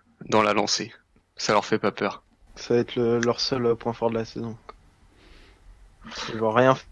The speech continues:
Speaker 2: faire, puis ils vont se réveiller pendant le Tour du Portugal, faire la Vuelta Sud, puis se rendormir.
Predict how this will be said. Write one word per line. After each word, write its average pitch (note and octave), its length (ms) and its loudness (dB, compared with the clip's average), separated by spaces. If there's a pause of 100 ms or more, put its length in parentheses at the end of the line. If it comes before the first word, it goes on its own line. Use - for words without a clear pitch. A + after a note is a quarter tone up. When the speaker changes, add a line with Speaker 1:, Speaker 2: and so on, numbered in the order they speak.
(380)
Speaker 2:
faire, D3+ 180 4
puis A2+ 240 -6
ils A2+ 60 -4
vont A#2 140 -2
se - 200 -6
réveiller B2 320 2
pendant B2+ 180 -4
le A#2 40 -6
Tour B2 140 -10
du A#2+ 100 -10
Portugal, B2 520 -4
faire B2 240 -6
la A2+ 60 -8
Vuelta A#2 240 -2
Sud, - 200 -10 (320)
puis - 140 -16
se - 80 -12
rendormir. G#2+ 440 -6